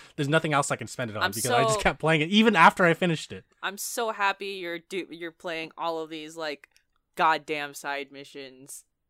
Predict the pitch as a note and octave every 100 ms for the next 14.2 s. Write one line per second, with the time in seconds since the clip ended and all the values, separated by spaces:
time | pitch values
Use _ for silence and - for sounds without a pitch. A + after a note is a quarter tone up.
0 | _ _ _ _ D#3+ D#3 C#3+ C3+ B2+ C3
1 | A#2 - - B2 C3 - D#3 D#3 D3+ C3+
2 | B2+ A#2 C3 C3 A2 B2+ A#2 - - _
3 | _ _ _ _ - D3+ C#3 B2 B2+ A#2+
4 | C#3+ C3+ D3 E3+ C#3+ D#3 C#3 C3 A#2+ A#2+
5 | A#2+ - A#2+ - A#2+ C3+ B2+ B2 A2 A#2
6 | A2 A2 G2+ G#2+ F#2+ - F2+ F#2 F#2+ E3+
7 | D#3+ - A3 - A3+ G#3+ F3+ D#4 D#4 C3+
8 | B2+ - - - - - A#4 - D5 D5+
9 | G3 A3 A#3 A#3 B3 C#4 _ _ G#3 G3
10 | F#3+ F3+ G#3 A3+ A3 - - G#3 G3+ F3
11 | _ - A3 G3 - G3 _ G#3+ A3+ B3
12 | C4 C4+ C#4+ C#4+ _ _ _ _ _ _
13 | A3+ C4+ D#4+ F4+ D4 C#4 C4+ C4 - A3
14 | G#3+ G3